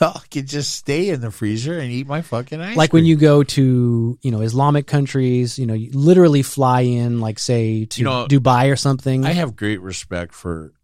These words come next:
Speaker 1: Islam as a religion and for the millions and bi-, millions of people on this planet that practice <clears throat> their Islamic faith. And I, I believe that it's a religion based on love and,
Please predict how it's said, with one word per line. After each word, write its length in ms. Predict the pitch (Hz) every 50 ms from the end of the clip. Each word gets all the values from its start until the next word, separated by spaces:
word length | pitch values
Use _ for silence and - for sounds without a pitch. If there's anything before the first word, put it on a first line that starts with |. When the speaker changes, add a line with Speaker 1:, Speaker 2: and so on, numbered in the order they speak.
| _ -
Speaker 1:
Islam 580 | 101 98 101 95 90 87 90 85 85 82 82 82
as 180 | 78 73 -
a 40 | 80
religion 540 | 78 78 80 87 95 101 98 95 98 87 85
and 160 | 82 80 76 -
for 200 | - - 82 78
the 340 | 78 80 76 76 73 73 76
millions 640 | 78 85 90 95 101 101 - 127 110 98 87 82 80
and 160 | 85 80 78 78
bi-, 180 | 90 92 92 85 _
millions 440 | 95 98 98 98 95 92 85 78 85
of 120 | 80 73 _
people 600 | _ - 90 85 - - 85 82 80 78 78 _ _ -
on 100 | 82 78
this 160 | 78 82 76 -
planet 440 | _ - 85 82 82 80 76 - -
that 180 | 78 71 -
practice 580 | - 85 85 80 80 - - 76 71 - - - - - - - - _ - - -
<clears throat> 360 | - - _ _ _ _ _ -
their 420 | 131 185 175 147 135 123 120 110
Islamic 460 | 95 87 - 98 92 90 82 78 78 -
faith. 420 | - - 85 82 82 78 - -
And 100 | 80 78 78
I, 140 | 78 76 - - -
I 60 | 92
believe 540 | 95 92 95 87 87 90 95 95 95 95 85
that 120 | 85 80
it's 300 | 78 78 73 71 - -
a 240 | 78 73 73 73 73 71 73 78 78 _ _ _ _ _ _ _ _ _ _ _ _
religion 580 | - 101 92 92 95 95 90 90 95 90 82 76 78
based 360 | 82 85 85 78 - - -
on 280 | 78 73 73 71 76 78 80
love 500 | 82 87 90 87 85 85 85 80 85 90
and, 460 | 82 76 78 73 71 71 71 73 76